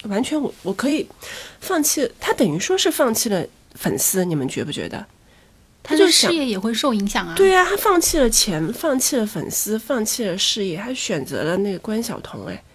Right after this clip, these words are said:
Speaker 1: 这还不爷们儿吗？我觉得至少可能他对粉丝来说他是失格了，但对关晓彤来说，他就是很 man，好不好？
Speaker 2: 是的。
Speaker 1: 然后丽丽你也追星，我就问你，如果说你，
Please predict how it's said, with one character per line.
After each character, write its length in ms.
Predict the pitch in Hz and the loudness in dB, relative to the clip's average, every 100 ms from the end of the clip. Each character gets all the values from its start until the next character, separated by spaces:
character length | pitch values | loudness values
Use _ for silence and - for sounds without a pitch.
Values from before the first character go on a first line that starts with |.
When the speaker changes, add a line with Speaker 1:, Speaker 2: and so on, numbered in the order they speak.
| - - - - - _ - | -20 -20 -20 -20 -20 _ -8
Speaker 1:
这 120 | 311 | -4
还 220 | - 170 | -2 -4
不 160 | 160 240 | -4 -4
爷 280 | 190 160 160 | -4 -4 -4
们 160 | 196 | -4
儿 60 | 180 | -4
吗？ 220 | 170 156 | -4 -6
我 60 | - | -8
觉 160 | - | -4
得 200 | 220 247 - - - - - - - - | 0 0 -2 -18 -20 -20 -20 -20 -20 -6
至 100 | - | 0
少 200 | 370 202 - | 4 2 2
可 120 | - 240 | 0 2
能 60 | |
他 120 | 254 359 | 4 6
对 180 | 392 | 6
粉 220 | 330 175 - | 6 0 -2
丝 200 | - 311 | 0 2
来 160 | 185 160 | 2 0
说 160 | 196 | -4
他 160 | 196 202 | -2 -4
是 180 | - 202 | -4 -4
失 280 | - 208 | -2 0
格 160 | 202 - | -2 -4
了， 200 | 143 202 - - - | -8 -10 -14 -12 0
但 160 | 311 | 2
对 120 | 302 | 2
关 260 | 285 302 311 | 0 0 0
晓 140 | 302 | 0
彤 220 | - - 170 | -4 -6 -8
来 160 | 165 | -8
说， 240 | 165 165 185 - - - - - - _ - - | -8 -8 -10 -16 -20 -20 -20 -20 -20 _ -16 -2
他 160 | - 466 480 | 6 8 12
就 220 | 480 427 | 12 10
是 180 | 403 381 | 6 4
很 180 | - 233 | 2 4
man， 400 | 196 247 302 330 | 6 6 6 6
好 140 | 254 | 0
不 80 | 185 | -2
好？ 240 | 208 - - _ _ _ _ _ _ _ - - | -2 -4 -10 _ _ _ _ _ _ _ -20 -18
Speaker 2:
是 220 | - - 262 | -10 -4 -4
的。 120 | - - _ - | -6 -20 _ 0
Speaker 1:
然 120 | 226 | 6
后 120 | 302 - | 6 6
丽 140 | 320 | 4
丽 140 | 320 254 | 4 4
你 120 | 208 | 4
也 100 | 226 | 2
追 240 | 165 190 | 2 0
星， 240 | 202 - 208 | 2 2 0
我 80 | 156 | -2
就 120 | 175 | -4
问 220 | 214 180 | -4 -4
你， 100 | - | -6
如 140 | 170 180 | -8 -8
果 120 | 202 | -8
说 180 | 190 185 | -8 -6
你， 200 | 175 | -6